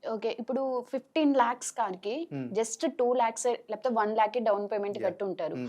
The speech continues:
Speaker 2: మ్మ్.
Speaker 1: మిగిలిందంతా ఈఎంఐకి వెళ్తారు,
Speaker 2: అవునండి.
Speaker 1: లోన్కి వెళ్తుంటారు
Speaker 2: మ్మ్, మ్మ్.
Speaker 1: ఫోర్టీన్ లాఖ్స్ వరకు.
Speaker 2: మ్మ్.
Speaker 1: అలాంటి వాళ్ళకి కూడా ఈ బెనిఫిట్ ఉంటుందా?
Speaker 2: అందరికీ ఉంటుందండి. మీరు ఏదైతే డౌన్ పేమెంట్ కడుతున్నారో ఈ ఖర్చులన్నీ పోయిన తర్వాతకి రిమైనింగ్ కార్ వాల్యూ మాత్రమే మీకు రి-, మీకు లోన్ అనేది శాంక్షన్ అవుతుంది.
Speaker 1: ఓకే.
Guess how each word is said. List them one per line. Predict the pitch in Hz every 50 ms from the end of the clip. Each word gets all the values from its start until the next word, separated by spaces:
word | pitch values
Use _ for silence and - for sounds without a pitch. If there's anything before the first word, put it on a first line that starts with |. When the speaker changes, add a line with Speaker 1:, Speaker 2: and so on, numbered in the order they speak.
| 123 - 127
Speaker 2:
మ్మ్. | 127 123 226 233
Speaker 1:
మిగిలిందంతా | 262 226 233 277 320 320 294 285 269 254 262 - 294 294 294
ఈఎంఐకి | 294 262 233 233 254 254 247 240 240 226 214
వెళ్తారు, | 202 185 156 -
Speaker 2:
అవునండి. | 185 185 220
Speaker 1:
లోన్కి | 240 254 277 285 277 277
వెళ్తుంటారు | 247 226 202 196 208 196 185 170 160 156 160
Speaker 2:
మ్మ్, | - - _ 127
మ్మ్. | 120 -
Speaker 1:
ఫోర్టీన్ | 113 113 107 226 220 110
లాఖ్స్ | 110 208 208 - -
వరకు. | 196 180 170 131
Speaker 2:
మ్మ్. | 120 120 113 - - _ _ _ -
Speaker 1:
అలాంటి | 247 269 302 330 339 339 359
వాళ్ళకి | 311 330 311 311 302 247
కూడా | 294 311 311
ఈ |
బెనిఫిట్ | 254 208 233 226 220 240 240 - 214
ఉంటుందా? | 196 196 202 208 240 320 359 - -
Speaker 2:
అందరికీ | - 135 139 139 127 - -
ఉంటుందండి. | 120 113 107 - 107 107 104 101 101 107 117
మీరు | 113 117 127 135
ఏదైతే | 139 135 139 156 156 160
డౌన్ | 160 139 135 135 139 135
పేమెంట్ | 151 143 143 143 135 -
కడుతున్నారో | - 120 120 - 143 135 123 113 107 110 127 170 220 - - _ _ -
ఈ | 135 139
ఖర్చులన్నీ | 139 139 127 - - 160 147 147 151 156
పోయిన | 156 156 - 139 135 139
తర్వాతకి | 135 135 135 135 135 135 196 202
రిమైనింగ్ | 151 143 143 147 156 156 151
కార్ | - 131 131 135
వాల్యూ | 139 139 139 139
మాత్రమే | 139 135 123 - 143 160 185
మీకు | 196 165 - 135
రి-, | 127 120 123 - -
మీకు | 113 123 123 120 - 123
లోన్ | 117 117 120 139 139
అనేది | 139 131 131 135 160 185 160 143 - -
శాంక్షన్ | - 127 123 123 - 123
అవుతుంది. | 113 110 - 107 101 98 101 _ _ _ _ _ - _ _ 226
Speaker 1:
ఓకే. | 214 202 185 180 165 165